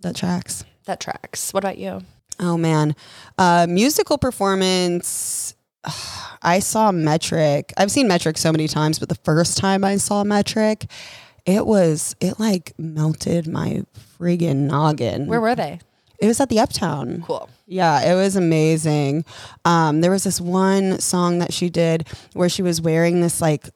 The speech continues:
Speaker 1: neon green, like, chiffon thing, and then the lights went out, and it was just the neon green, like, floating,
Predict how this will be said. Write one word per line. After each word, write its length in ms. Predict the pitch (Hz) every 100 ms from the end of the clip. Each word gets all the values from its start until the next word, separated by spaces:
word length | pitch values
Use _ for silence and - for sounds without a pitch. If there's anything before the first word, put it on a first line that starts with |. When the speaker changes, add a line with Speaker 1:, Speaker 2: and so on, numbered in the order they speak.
| _ _ _ _ _ _ -
Speaker 1:
neon 920 | 165 160 160 170 175 180 185 180 175
green, 580 | - 165 160 165 170 165
like, 160 | 160
chiffon 720 | - - 156 151 143 160 180 190
thing, 400 | - 240 262 247
and 120 | 170
then 120 | 160
the 100 | 156
lights 480 | 151 139 143 156 -
went 160 | 156 139
out, 180 | 135
and 100 | 117 147
it 60 |
was 200 | 151 160
just 400 | - 156 147 147
the 80 | 170
neon 380 | 160 151 151 151
green, 300 | 151 151 151
like, 180 | 147 -
floating, 1700 | - - - - - 175 170 165 160 165 165 165 160 160 156 147 147